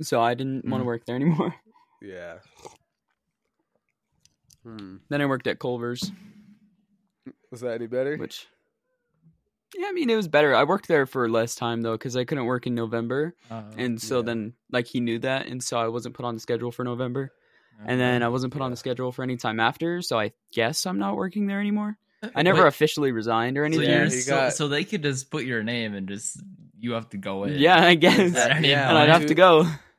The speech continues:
Speaker 3: two or three years from now, they just put you down. And you're, "Oh."
Speaker 1: <laughs> For real. I'm gonna, I'm gonna be, like, in my deathbed, and they're gonna be like, I'm gonna get a notification on my phone from, like, Microsoft Teams, and they're gonna be like,
Speaker 3: <laughs>
Speaker 1: "Hey, can you cover for me today?" <laughs>
Speaker 3: Yeah, I got you.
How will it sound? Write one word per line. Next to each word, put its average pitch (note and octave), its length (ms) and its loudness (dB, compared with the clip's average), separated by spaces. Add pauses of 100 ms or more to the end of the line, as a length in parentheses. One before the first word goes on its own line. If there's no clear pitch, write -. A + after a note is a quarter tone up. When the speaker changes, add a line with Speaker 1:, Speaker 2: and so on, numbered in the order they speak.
(120)
Speaker 3:
two D#3 160 -4
or D3+ 100 0
three C#3+ 220 -8
years C3+ 240 -4
from - 160 -14
now, G#2+ 220 -6
they G#2 100 -10
just G#2 160 -20
put A2+ 120 -12
you A2 120 -14
down. A2 320 -8
And G#2 100 -10
you're, C#4 180 0
"Oh." B2 120 -2
Speaker 1:
<laughs> A#3 240 0
For D3 180 0
real. B2 240 2
I'm D3 200 -2
gonna, E3 380 4 (300)
I'm E3 160 4
gonna G3 160 6
be, F#3 140 4
like, D#3+ 340 6
in D3+ 160 0
my D3 120 2
deathbed, A#2+ 600 0 (300)
and B2+ 140 -2
they're B2 100 2
gonna B2 140 0
be B2+ 240 0
like, A#2 340 2
I'm C3+ 100 -2
gonna C#3 140 0
get C3 160 2
a A#2 60 -4
notification C3 500 -4
on C#3 80 -6
my B2 120 -2
phone B2 380 -2
from, B2 200 -4
like, A2 240 -4
Microsoft C3 600 0
Teams, A#2 500 -8
and B2+ 100 -8
they're B2 80 -6
gonna B2 140 -6
be B2 100 -4
like, A#2+ 140 -4
Speaker 3:
<laughs> - 20 -16
Speaker 1:
"Hey, D3+ 80 -2
can D3 140 -6
you C3 40 -6
cover B2+ 240 -6
for B2+ 120 -10
me C3+ 120 -6
today?" C#3+ 440 -4 (500)
<laughs> - 580 -2
Speaker 3:
Yeah, A2 400 -10
I F2+ 60 -12
got F#2+ 380 -14
you. F2 180 -20